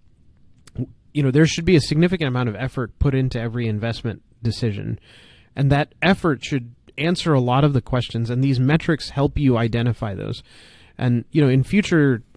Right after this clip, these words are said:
uh, talks, we'll talk about using a checklist, uh, which is something that's been popularized by a lot of different, uh, value investment folks. Um, and on that checklist, what you would say is, does it meet,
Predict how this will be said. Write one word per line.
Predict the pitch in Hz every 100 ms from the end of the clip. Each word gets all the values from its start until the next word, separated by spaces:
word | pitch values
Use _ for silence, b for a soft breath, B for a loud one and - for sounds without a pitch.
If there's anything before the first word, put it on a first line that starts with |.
| -
uh, | 123 107 101
talks, | 175 170 -
we'll | 143 135
talk | 143 143 156
about | 127 117 -
using | 135 123 123
a | 104
checklist, | - 131 135 123 113 - - b b b b 113
uh, | 113
which | 117 -
is | 117
something | 139 131 123
that's | 113 -
been | 113
popularized | 104 123 127 117 110 104 92
by | 113
a | 107
lot | 110 113
of | 104
different, | 110 - 113 - -
uh, | 120 104 95 87 _ _ -
value | 123 127 131
investment | 117 113 104 117 101 - _
folks. | - 160 104 - b b b b b b
Um, | 123 117 -
and | 151 -
on | 143 190 196
that | 135
checklist, | - 175 - 127 113
what | - 143
you | 156 131
would | 110
say | - 147 123
is, | 113 104 b b b b
does | 120 165 165
it | 160
meet, | 131 143 139